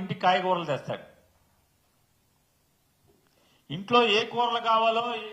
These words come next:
కూరలు ఆయన గుర్తుంటాయి. ఆరోగ్యానికి కీరదోసకాయ కావటం బాగుంటుందని చెప్పి కొ-, గుర్తుంటే కొనుక్కుంటాడు. ఎక్కడన్నా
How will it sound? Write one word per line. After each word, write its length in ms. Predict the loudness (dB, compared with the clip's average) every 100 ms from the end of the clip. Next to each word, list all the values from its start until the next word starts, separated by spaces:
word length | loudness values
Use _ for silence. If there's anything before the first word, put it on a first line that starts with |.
| -16
కూరలు 260 | -18 -14 -12
ఆయన 120 | -12 -14
గుర్తుంటాయి. 460 | -8 -8 -4 -4 -4 -14 _ _ _ _ _ _ _ _ 2
ఆరోగ్యానికి 800 | 6 6 4 2 0 0 0 -2 -2 -6 -18 _ -6
కీరదోసకాయ 640 | -2 2 4 4 2 0 4
కావటం 340 | 4 4 2 2 6
బాగుంటుందని 460 | 6 4 -4 -8 -8
చెప్పి 160 | -10 -6
కొ-, 180 | -6 -6
గుర్తుంటే 380 | -10 -8 -6 -4 -4
కొనుక్కుంటాడు. 540 | -6 -6 -4 -4 -4 -10 -20 _ _ _ _ _ _ _ _ _ _ _ _ _ _ _ _ _ _ _ -4
ఎక్కడన్నా 520 | -2 0 0 4 4